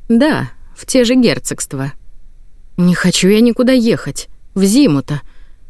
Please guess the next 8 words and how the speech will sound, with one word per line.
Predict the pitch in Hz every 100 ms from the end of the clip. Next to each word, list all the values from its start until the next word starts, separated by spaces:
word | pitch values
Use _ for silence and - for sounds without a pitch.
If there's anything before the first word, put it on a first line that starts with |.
| - -
«Мам, | 151 180 156 127
ты | 233
что?» | 233 - 226 127 127 - - - - - - - -
Надежда | 180 139 170 208 175
покачала | 139 143 143 160 147
головой. | 147 147 151 131 127 127 - - - - - - - -
«Какая | 269 - 285 254
зима? | 202 240 170 117